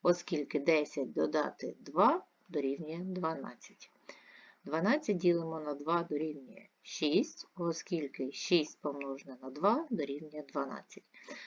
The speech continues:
Далі ставите відео на паузу і виконуєте це завдання самостійно. Давайте перевіримо ваші записи. Я думаю, у вас все вийшло.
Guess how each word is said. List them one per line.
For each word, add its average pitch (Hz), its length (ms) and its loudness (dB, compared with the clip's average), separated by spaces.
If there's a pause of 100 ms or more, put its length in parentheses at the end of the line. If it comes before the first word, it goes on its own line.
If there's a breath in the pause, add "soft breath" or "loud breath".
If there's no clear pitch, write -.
(160 loud breath)
Далі 214 380 8
ставите 165 560 6
відео 151 340 2
на 147 160 -8
паузу 175 680 4 (480 soft breath)
і 302 140 6
виконуєте 180 1000 6
це - 180 0
завдання 151 520 -2
самостійно. 143 840 -4 (2000)
Давайте 180 260 2
перевіримо 156 760 2 (920)
ваші 175 320 -2
записи. 160 640 -2 (1120 loud breath)
Я 403 80 4
думаю, 156 320 2
у 143 40 0
вас 151 180 4
все - 280 2
вийшло. 139 560 -2